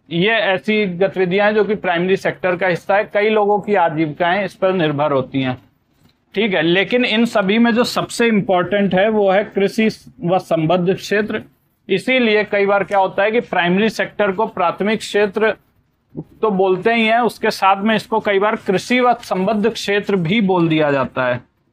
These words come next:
तो कई बार यही केवल आ जाता है कि primary sector का दूसरा नाम क्या है, तो कृषि व संबद्ध क्षेत्र।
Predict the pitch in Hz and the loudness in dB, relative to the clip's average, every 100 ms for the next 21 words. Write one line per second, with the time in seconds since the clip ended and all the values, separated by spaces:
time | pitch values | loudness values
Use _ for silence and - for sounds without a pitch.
0 | _ _ _ _ _ _ 190 180 202 214 | _ _ _ _ _ _ -6 -2 0 2
1 | 220 240 - - 175 180 220 214 202 190 | 0 -2 -6 -4 0 2 0 0 0 2
2 | 175 160 151 170 202 226 233 - _ - | 2 2 2 0 0 -2 -6 -12 _ -6
3 | 170 170 185 226 214 - 214 202 208 165 | -2 0 0 0 -2 -2 0 0 0 0
4 | 156 180 196 202 208 214 214 226 214 190 | 0 0 2 0 0 0 0 0 0 -2
5 | 185 220 214 220 - 180 175 196 208 208 | -2 -2 0 0 -2 -2 0 0 -2 -2
6 | - 190 185 | -2 -2 -4